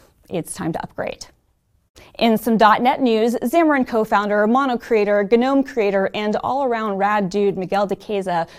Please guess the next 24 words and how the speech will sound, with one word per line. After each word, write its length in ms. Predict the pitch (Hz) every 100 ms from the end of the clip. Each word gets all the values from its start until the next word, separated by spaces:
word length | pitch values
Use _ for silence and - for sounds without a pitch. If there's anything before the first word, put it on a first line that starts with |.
| - -
tweeted 420 | 320 311 294 -
about 200 | 220 233
a 60 | 208
new 160 | 262
project 560 | - 247 202 208 196 -
that 100 | 190
a 40 |
lot 180 | 196 254
of 100 | 247
teams 300 | - 208 190
at 80 | -
Microsoft 480 | 190 202 - 165 -
have 120 | 196
had 180 | 190 180
a 40 |
hand 280 | - 320 240
in. 220 | 165 147 - - -
And 360 | 240 240 233 -
it 120 | 254
is, 180 | 302 - -
uh, 300 | 233 214 202
called 460 | 196 - 220 214 208 -
Touch 380 | - 415 - -
Sharp, 440 | - 151 151